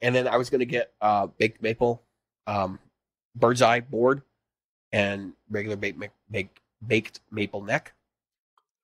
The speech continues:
I have since changed my mind, and I'm probably just gonna get something a little bit more run of the mill. But it, I'm not gonna do, I don't think I'm gonna do the, um, or the, uh, baked maple,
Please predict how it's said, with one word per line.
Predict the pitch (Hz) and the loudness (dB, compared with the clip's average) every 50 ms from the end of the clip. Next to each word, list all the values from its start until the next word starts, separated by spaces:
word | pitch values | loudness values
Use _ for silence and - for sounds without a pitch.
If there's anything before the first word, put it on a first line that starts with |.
| _ _ | _ _
I | - 107 117 113 | 2 4 4 4
have | 107 113 120 123 123 120 117 110 107 - | 2 0 -2 0 2 4 2 2 0 0
since | - - - - - 240 269 247 240 254 254 - - - - - - - _ _ _ _ _ _ _ _ _ _ _ _ - | 0 0 0 4 6 8 8 8 8 4 -2 -6 -8 -8 -8 -8 -10 -14 _ _ _ _ _ _ _ _ _ _ _ _ -6
changed | - 117 107 98 104 | -2 -2 -2 -2 -4
my | 95 92 | -8 -10
mind, | 90 87 92 113 156 165 - _ _ _ _ _ _ _ _ _ _ _ _ _ _ _ | -8 -8 -8 -8 -8 -8 -10 _ _ _ _ _ _ _ _ _ _ _ _ _ _ _
and | - 117 117 117 113 110 110 107 - | 2 2 4 4 2 0 -2 -4 -4
I'm | - 117 117 113 113 | -2 -2 -2 -2 -2
probably | - - 143 143 156 151 139 135 131 127 | 0 2 4 4 4 2 -2 -6 -8 -8
just | 123 123 - - | -8 -10 -10 -6
gonna | 120 117 110 | -6 -6 -4
get | 107 110 107 107 - - _ _ _ - | -6 -8 -10 -10 -12 -14 _ _ _ -8
something | - - 120 117 123 107 | -4 -2 -2 -2 -2 -4
a | 104 | -8
little | 107 104 | -8 -10
bit | 107 104 82 92 | -10 -12 -12 -12
more | 107 104 | -14 -12
run | 104 104 101 | -12 -12 -12
of | 101 | -12
the | 92 | -12
mill. | 92 98 113 131 135 - _ _ _ _ _ _ _ _ _ _ _ - | -8 -4 -4 -4 -4 -6 _ _ _ _ _ _ _ _ _ _ _ 0
But | 117 107 | 2 2
it, | 117 - - - 104 | 2 0 -2 -6 -4
I'm | 104 113 127 | -2 2 4
not | 127 135 139 | 4 4 4
gonna | - 139 127 | 2 -2 -4
do, | 123 131 127 127 123 120 - | -4 -6 -6 -6 -6 -6 -6
I | - 120 | -4 -4
don't | 135 143 | -4 -4
think | 175 - | -4 -4
I'm | 156 | -6
gonna | 151 135 | -6 -4
do | 120 123 127 | -6 -6 -6
the, | 123 120 113 107 98 | -6 -6 -6 -6 -4
um, | 92 92 90 87 - _ - | -4 -6 -6 -10 -14 _ -16
or | 101 - 101 101 _ _ - | -14 -14 -14 -16 _ _ -12
the, | 117 104 98 92 90 | -10 -6 -4 -4 -4
uh, | 85 | -4
baked | - 98 87 80 - _ - - _ _ _ _ - | -6 -8 -10 -10 -12 _ -20 -20 _ _ _ _ -10
maple, | 101 85 67 - _ _ | -10 -10 -10 -14 _ _